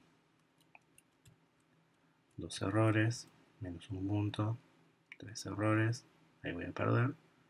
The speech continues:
Y se termina el juego. Game over. Pantalla nueva de game over.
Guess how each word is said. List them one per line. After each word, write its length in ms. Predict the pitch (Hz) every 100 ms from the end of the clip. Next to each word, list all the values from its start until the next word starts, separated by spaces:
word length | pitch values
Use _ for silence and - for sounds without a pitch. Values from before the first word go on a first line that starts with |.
| _ _ _ _ _ _ -
Y 300 | 120 123 - - _ _ _ _ _
se 340 | - - - 95
termina 340 | 92 90 90
el 40 | 87
juego. 300 | - - - - _ _ _ _ -
Game 320 | 104 95 92
over. 220 | 85 82 - -
Pantalla 440 | - 92 110 - 107
nueva 260 | 110 104
de 100 | 92
game 240 | 95 92 87
over. 160 | -